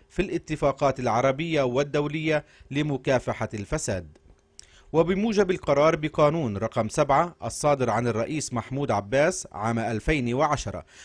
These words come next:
تشكلت هيئة مكافحة الفساد لتصبح الجهة الرسمية التي تتابع قضايا الفساد وكل ما يتعلق به. ورغم إعلانات الهيئة عن استرجاع ملايين الدولارات ومئات الدنومات المسروقة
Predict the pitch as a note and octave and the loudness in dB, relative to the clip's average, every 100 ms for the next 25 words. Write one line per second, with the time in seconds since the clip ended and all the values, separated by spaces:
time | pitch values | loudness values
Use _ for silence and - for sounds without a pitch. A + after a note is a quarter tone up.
0 | - A2+ - C3 B2 A2+ - C#3 D3 D3 | -10 -4 -2 -2 -2 -2 0 -2 0 -4
1 | D3+ B2 C3 C3 B2+ C3 A2+ G#2 G#2 B2+ | -6 -4 -4 -4 -4 -6 -6 -8 -6 0
2 | D3+ E3 - - - C3+ A#3 - E3 D#3 | 0 -2 -14 -20 -6 -4 -4 -4 -2 0
3 | D3 B2+ D#3+ D3+ D#3 F3+ E3 G#2 F2+ D#2 | 0 0 0 0 0 -2 -4 -4 -4 -10
4 | _ _ A#2 C3 C#3+ B2+ B2+ C3 D#3 D#3 | _ _ -2 -2 -2 -4 -4 2 4 4
5 | D#3 - A#2+ A#2+ C#3 C3+ B2+ B2 A2 B2 | 0 0 -2 2 2 2 0 -2 -4 0
6 | D3 D3+ C#3 A#2+ - D#3+ C#3+ B2+ A#2 G#2+ | 0 0 -4 -4 -2 -4 -2 0 0 -2
7 | G2+ F#2 G2+ G#2 D#3 C3+ F2+ E2+ - _ | -2 -2 -2 -4 -4 -4 -6 -8 -16 _
8 | _ _ _ - - C3+ G3+ G#3 F3+ D#3+ | _ _ _ -20 0 4 6 4 2 2
9 | C#3+ C3+ D3 D3 C#3 E3+ C3 G#2 F2 F#2 | 2 2 0 -2 -2 0 0 -4 -6 -6
10 | G#2+ - A#2 G#2+ C#3 B2+ A#2+ A2+ G#2+ G#2 | -6 -4 -2 2 2 2 0 -2 -2 -2
11 | C#3+ B2+ A2+ A2 G#2+ B2+ D3+ - C3 B2+ | -2 -2 -2 0 2 4 2 -2 -4 -2
12 | B2 D#3+ F3 E3 C3+ C#3 C3+ C#3+ D3 C#3 | 0 0 0 -2 -4 -4 -2 -2 -2 -4
13 | D#3+ - D3 - F2 | -4 -2 -2 -2 -10